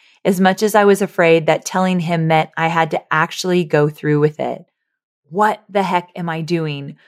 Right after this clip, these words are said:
was the question that played on a never-ending loop in my mind. What got me through that experience was, so that's where I'm going to end reading this chapter. The story I just started to tell is a good one,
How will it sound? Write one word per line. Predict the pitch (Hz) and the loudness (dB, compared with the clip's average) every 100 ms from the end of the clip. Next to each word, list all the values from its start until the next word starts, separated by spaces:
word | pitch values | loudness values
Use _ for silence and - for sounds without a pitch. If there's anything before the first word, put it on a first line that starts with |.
| _ | _
was | 180 185 | 0 2
the | 185 | 2
question | 180 - 185 - 190 | -2 0 -2 0 0
that | 170 - | 0 -2
played | _ 185 180 185 185 | _ 0 4 4 4
on | 175 170 | 2 2
a | 175 | 4
never-ending | 180 180 180 185 196 - 175 170 170 165 | 4 4 4 4 4 4 0 -2 -2 -2
loop | 151 147 | -2 -2
in | 160 | -2
my | 156 151 | 0 0
mind. | 151 143 143 95 175 _ _ _ _ _ _ - | 0 0 -4 -8 -14 _ _ _ _ _ _ -2
What | 180 - | -2 2
got | 208 - | 2 2
me | 277 262 | -2 -2
through | 220 214 | 0 4
that | 214 220 | 4 4
experience | 240 - - 160 151 147 151 151 - | 2 -2 0 2 2 0 -2 -4 -2
was, | 151 147 147 147 147 - - _ _ _ _ _ _ _ _ _ _ _ _ _ _ _ _ | 0 2 0 -4 -8 -12 -14 _ _ _ _ _ _ _ _ _ _ _ _ _ _ _ _
so | - 175 | -6 -2
that's | 175 214 214 - | 0 0 -2 -2
where | 240 | 2
I'm | 214 190 | 2 0
going | 180 175 | -2 -2
to | 175 185 | -4 -4
end | 160 160 160 | -2 -2 -2
reading | 160 156 156 | -2 0 0
this | 151 151 | 0 0
chapter. | - 135 - 123 120 - _ _ _ | -2 -2 -2 -2 0 -2 _ _ _
The | 190 | 0
story | - 202 202 196 | 4 6 6 6
I | 170 | 4
just | 170 220 262 139 254 | 0 -2 0 2 2
started | - 208 196 196 | 2 4 4 0
to | 175 | -2
tell | - 175 175 | 2 2 2
is | 170 156 | 0 -2
a | |
good | 151 196 196 | 0 4 4
one, | 202 190 190 | 6 4 4